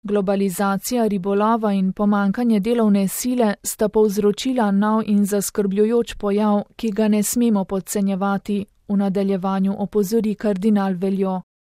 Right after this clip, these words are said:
Gre za izkoriščanje migrantov, ki zaradi revščine in težkih življenjskih razmer z lahkoto postanejo žrtve agencij,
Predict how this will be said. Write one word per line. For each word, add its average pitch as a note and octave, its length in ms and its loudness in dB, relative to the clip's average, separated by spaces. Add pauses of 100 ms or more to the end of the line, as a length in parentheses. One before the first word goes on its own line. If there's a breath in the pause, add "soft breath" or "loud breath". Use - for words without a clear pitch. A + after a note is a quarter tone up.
(120)
Gre G#3+ 280 -2
za G3+ 240 0
izkoriščanje G#3+ 880 0
migrantov, G#3 800 0
ki - 160 -8
zaradi G3 480 -2
revščine G#3+ 640 -2
in F#3 80 0
težkih A3+ 560 -2
življenjskih G3 720 -2
razmer G#3+ 540 0 (100)
z G3 220 -4
lahkoto A#3 520 -2
postanejo G3+ 800 -2
žrtve G3+ 480 -2
agencij, G3+ 680 -2